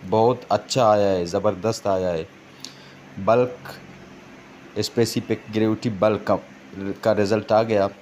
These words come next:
अभी दूसरा हम लेते हैं, Specific gravity bulk पाइप, पाइप पॉइंट,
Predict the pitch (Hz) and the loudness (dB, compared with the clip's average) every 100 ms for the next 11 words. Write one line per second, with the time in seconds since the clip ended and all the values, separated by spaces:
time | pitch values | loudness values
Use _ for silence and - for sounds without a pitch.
0 | - 104 113 107 110 - 123 120 117 110 | -8 -2 -2 -2 -4 0 2 2 2 0
1 | 107 120 110 107 - - - - - - | 0 0 -4 -6 -12 -20 -20 -20 -20 -18
2 | - 104 - 110 113 - 123 120 113 110 | -8 -6 -2 -2 -2 -2 -2 -2 -2 -4
3 | - 101 107 107 104 127 127 139 - 87 | -4 0 2 2 0 -4 -4 -6 -12 -6
4 | 85 117 131 - - - - - - - | 0 2 0 -6 -20 -20 -20 -20 -20 -20
5 | - - - - - - - 107 117 135 | -20 -20 -20 -20 -20 -16 0 2 4 0
6 | - - - - 101 107 107 - 107 113 | -6 -20 -20 -2 2 2 0 -2 0 0